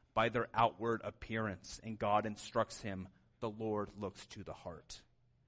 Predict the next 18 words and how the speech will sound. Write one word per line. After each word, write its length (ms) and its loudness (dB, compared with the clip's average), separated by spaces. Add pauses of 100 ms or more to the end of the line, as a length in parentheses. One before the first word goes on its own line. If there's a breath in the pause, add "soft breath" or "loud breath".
(640)
So 100 -4
that's 120 2
our 100 8
big 200 4
idea 360 4
for 120 -8
today, 380 4
is 80 0
that 80 -14
the 80 -6
Lord 480 6 (460 loud breath)
looks 260 -4
upon 320 -2
the 60 -2
heart 320 4
of 100 -10
his 160 -14
people. 400 -2